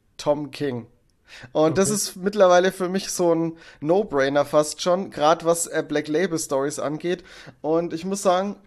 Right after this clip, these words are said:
Speaker 1: ich kann euch gleich eins verraten, ich war wieder begeistert, extrem begeistert. Ähm, es ist eine Crime-Noir-Story, ist wieder sehr bodenständig, also hat wieder eher weniger mit Superhelden zu tun.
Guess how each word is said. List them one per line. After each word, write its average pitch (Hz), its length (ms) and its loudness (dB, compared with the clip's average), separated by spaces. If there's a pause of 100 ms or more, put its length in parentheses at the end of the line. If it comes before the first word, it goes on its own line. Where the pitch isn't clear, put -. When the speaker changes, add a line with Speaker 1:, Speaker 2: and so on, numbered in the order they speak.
Speaker 1:
ich 170 320 -10 (100)
kann 170 220 -4
euch 170 200 -6
gleich 160 240 -2
eins 170 200 -6
verraten, 165 380 -4
ich 156 120 -8
war 156 160 2
wieder 180 240 0
begeistert, 147 720 -2 (100)
extrem 170 600 -6
begeistert. 131 680 -4 (680)
Ähm, 147 260 2
es 156 160 -6
ist 196 160 -10
eine 208 160 -4
Crime-Noir-Story, 165 1500 0
ist 202 180 -6
wieder 202 220 0
sehr 185 280 0
bodenständig, 214 880 -2
also 175 200 0
hat 190 220 -2
wieder 202 280 0
eher 165 420 2
weniger 208 440 -4
mit 185 160 -6
Superhelden 151 540 -2
zu - 140 -8
tun. 202 320 -6